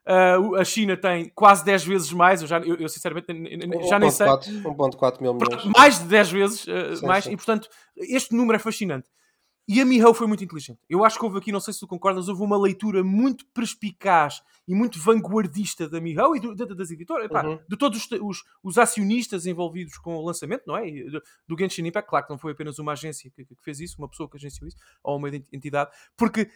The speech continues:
Speaker 1: perceberam aquilo que o Japão é e iria ser nos anos vindouros após o lançamento do jogo, que é, o Japão começa finalmente, Daniel, a <coughs> abandonar aqueles conceitos tradicionais que eu e tu temos como canónicos. Não é apenas, já não é apenas, também é,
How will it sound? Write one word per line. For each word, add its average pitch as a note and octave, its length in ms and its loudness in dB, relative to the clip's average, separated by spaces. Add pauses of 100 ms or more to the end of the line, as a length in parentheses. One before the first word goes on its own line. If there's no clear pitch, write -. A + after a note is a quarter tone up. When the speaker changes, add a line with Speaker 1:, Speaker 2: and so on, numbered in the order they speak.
(200)
Speaker 1:
perceberam C#4 560 4 (300)
aquilo G#3 260 0
que - 80 -10
o G#3 40 -6
Japão G#3 540 4 (220)
é C4 300 4 (200)
e A3 180 2
iria A#3+ 220 4
ser G#3+ 480 -2
nos F3 280 -4
anos F3+ 160 -2
vindouros E3+ 420 -2
após E3+ 320 -2
o E3+ 40 -8
lançamento E3 380 -8
do E3+ 60 -14
jogo, D3 180 -10
que G3 140 -6
é, F#3 80 -4 (300)
o G#3+ 40 -4
Japão A#3+ 280 0
começa C4 340 0
finalmente, A3+ 640 -2
Daniel, F#3+ 420 0 (380)
a G#3 100 8
<coughs> A3 80 4
abandonar F#3+ 1000 2 (220)
aqueles G3 380 0
conceitos G3 480 -4
tradicionais G3+ 580 -4
que - 140 -6
eu G#3 100 -4
e G3 80 -6
tu A#3 300 -4 (260)
temos A#3+ 280 0
como A3+ 220 0
canónicos. A3 640 2 (360)
Não G#3+ 240 4
é C#4+ 120 4
apenas, B3 500 0
já G#3 160 6
não G3+ 160 6
é D4+ 80 6
apenas, G#3 300 0
também F3+ 280 -2
é, A#2 140 -10